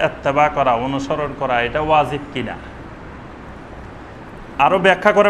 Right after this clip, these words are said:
বলা হয়েছে যে, হাল ইয়াজিবু আলা কুল্লি মুসলিমিন আন ইয়াত্তাবিআ আহাদাল মাযাহিব, প্রত্যেক মুসলিমের উপরে একটি মাযহাব ইত্তেবা করা, অনুসরণ করা ওয়াজিব কিনা? যেমন আল মালিকি, আবিল হানাফি,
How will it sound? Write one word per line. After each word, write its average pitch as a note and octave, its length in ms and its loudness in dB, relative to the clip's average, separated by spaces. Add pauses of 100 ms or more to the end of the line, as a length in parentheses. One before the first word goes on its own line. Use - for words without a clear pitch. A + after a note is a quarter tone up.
(100)
বলা F3+ 180 8
হয়েছে F3 260 0
যে, C#3+ 160 2
হাল E3+ 180 8
ইয়াজিবু F3 480 2
আলা F#3+ 180 6
কুল্লি F3 320 0 (120)
মুসলিমিন F3+ 460 -2
আন E3 140 2
ইয়াত্তাবিআ E3 600 2
আহাদাল D3 360 2
মাযাহিব, A#2+ 460 2 (500)
প্রত্যেক F3 500 2
মুসলিমের F3+ 680 -2
উপরে F#3 280 2 (280)
একটি - 280 -6 (140)
মাযহাব D#3 460 4 (360)
ইত্তেবা C#3+ 380 2 (100)
করা, D3+ 160 4 (120)
অনুসরণ D3+ 460 -4
করা E3 160 2
ওয়াজিব C3 460 2
কিনা? A#2 240 -2 (560)
যেমন D3 280 2
আল C#3+ 200 4 (100)
মালিকি, C#3 480 2 (160)
আবিল C#3 280 0
হানাফি, C3+ 480 0